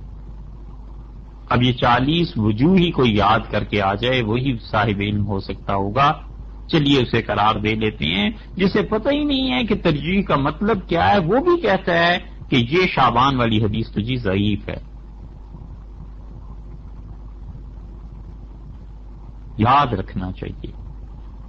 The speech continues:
کہ ائمہ کرام رحمہم اللہ ایک حدیث کو چھوڑ کے دوسری کو جو ترجیح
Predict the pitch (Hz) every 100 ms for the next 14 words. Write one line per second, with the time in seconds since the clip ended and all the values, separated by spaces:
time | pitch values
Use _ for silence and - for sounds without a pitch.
0 | - - - - - - - - 120 107
1 | 104 98 95 92 101 95 113 107 98 95
2 | 98 95 98 101 123 147 143 120 117 107
3 | 107 117 - 98 - 117 127 123 160 120
4 | 110 - 127 123 104 104 104 98 123 143